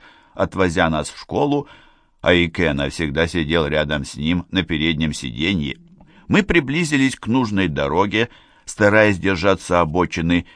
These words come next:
и вот, наконец, Боджа прочитал на одном из дорожных указателей «Олуватуи-стрит», а снизу был еще один,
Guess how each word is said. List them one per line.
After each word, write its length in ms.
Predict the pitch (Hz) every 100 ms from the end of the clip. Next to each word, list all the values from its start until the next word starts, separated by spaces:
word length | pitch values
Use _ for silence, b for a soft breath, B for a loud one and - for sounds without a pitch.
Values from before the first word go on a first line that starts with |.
| b b b -
и 80 |
вот, 240 | 98 190 208
наконец, 600 | 175 147 147 135 151 85
Боджа 640 | 78 117 160 127 143 135
прочитал 680 | 135 113 107 107 85 107 107
на 160 | 87
одном 360 | 82 78 90 87
из 80 | 78
дорожных 580 | 76 76 82 80 76 78
указателей 760 | 76 76 76 69 69 67 65 - _ _ _ -
«Олуватуи-стрит», 1900 | 107 101 101 95 90 - 120 151 147 143 139 139 135 - - 87 82 - - _ _ _
а 140 | - 76
снизу 400 | - 139 180 185
был 240 | 156 170
еще 440 | 180 175 - 85 80
один, 500 | 80 76 85 82